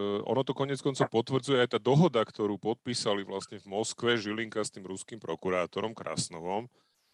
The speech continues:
Lebo tá dohoda hovorí o tom, že obidve prokuratúry majú k riešeniu problému najpodobnejší prístup.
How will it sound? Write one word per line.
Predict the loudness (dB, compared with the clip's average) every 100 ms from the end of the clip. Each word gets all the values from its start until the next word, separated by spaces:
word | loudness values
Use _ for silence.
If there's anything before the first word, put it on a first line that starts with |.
| -6
Lebo | -2
tá |
dohoda | 4 4 6 6 4
hovorí | 4 2 0 0
o | -4 -6
tom, | 0 0 0 -6 _ _ _ _ _ _ _ _ -4
že | 0 0 _ -2
obidve | 2 4 6 4
prokuratúry | 6 4 4 4 4 2 -2
majú | 2 2
k | 2 2
riešeniu | 2 2 0 -2 -2
problému | -2 0 0 -2 -6
najpodobnejší | -4 0 2 4 4 6 4 0 -2 -2 -2
prístup. | -2 -2 0 -2 -6